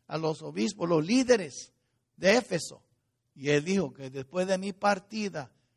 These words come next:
en-, habrán, entrarán, dice, lobos de entre vosotros. Los mismos líderes iban a tener lobos entre ellos.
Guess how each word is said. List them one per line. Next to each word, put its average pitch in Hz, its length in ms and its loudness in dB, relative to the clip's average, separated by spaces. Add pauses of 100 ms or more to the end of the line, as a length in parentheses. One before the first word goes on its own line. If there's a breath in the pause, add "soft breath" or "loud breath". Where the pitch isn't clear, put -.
(680)
en-, 147 320 -14
habrán, 151 520 -2
entrarán, 156 680 0
dice, 160 320 -8
lobos 156 800 2
de 147 180 -2
entre 131 240 -10
vosotros. - 720 -20 (380)
Los 139 160 -6
mismos 156 320 0
líderes 170 640 -2
iban 151 260 -6
a 135 80 -10
tener 135 440 -10 (560)
lobos 147 600 4
entre 143 360 -8
ellos. 127 420 -10